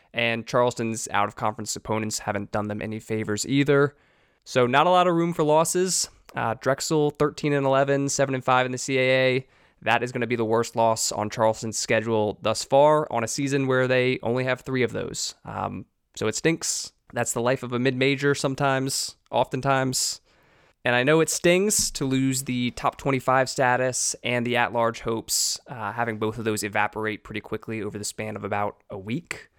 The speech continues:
Uh, but that's the way the ball bounces sometimes. Uh, however, not all hope is lost. The path to the N C double A tournament is now just the same for the Cougars as it is for anybody,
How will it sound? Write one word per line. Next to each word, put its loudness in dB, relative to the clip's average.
Uh, -14
but -10
that's -4
the -4
way 2
the -4
ball 2
bounces 0
sometimes. -4
Uh, -8
however, 2
not 2
all 2
hope -4
is -8
lost. 2
The -16
path 0
to -4
the 0
N 0
C -4
double 0
A 4
tournament -2
is -6
now 0
just -8
the -12
same -2
for -6
the -4
Cougars 2
as 2
it 0
is 0
for 0
anybody, 0